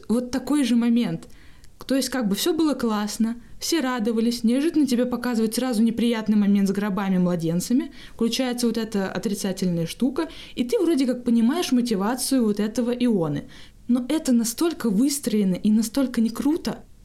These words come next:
хотя там есть суперклассная сцена, когда перед вот этой глобальной битвой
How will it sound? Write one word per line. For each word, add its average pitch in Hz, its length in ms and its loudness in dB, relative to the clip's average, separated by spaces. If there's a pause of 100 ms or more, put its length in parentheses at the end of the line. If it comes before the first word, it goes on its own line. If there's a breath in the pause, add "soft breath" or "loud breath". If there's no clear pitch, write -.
хотя 226 340 -4
там 226 180 2
есть 214 200 0
суперклассная 208 680 0
сцена, 269 420 -2 (180)
когда 190 440 -4
перед 175 300 -4
вот 185 180 -2
этой 190 180 -2
глобальной 170 600 0
битвой 240 440 0